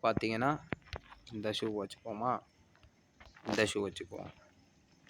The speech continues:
இது பாருங்க,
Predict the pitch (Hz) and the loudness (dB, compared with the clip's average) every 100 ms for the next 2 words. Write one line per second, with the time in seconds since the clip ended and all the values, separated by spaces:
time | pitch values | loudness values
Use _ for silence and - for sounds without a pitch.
0 | - - - - - - - - - - | -14 -14 -20 -20 -20 -20 -20 -20 -20 -20
1 | - - - - - - - - - - | -10 -10 -10 -20 -20 -20 -20 -20 -20 -20
2 | - - 113 117 113 110 107 | -20 -8 -4 4 6 6 6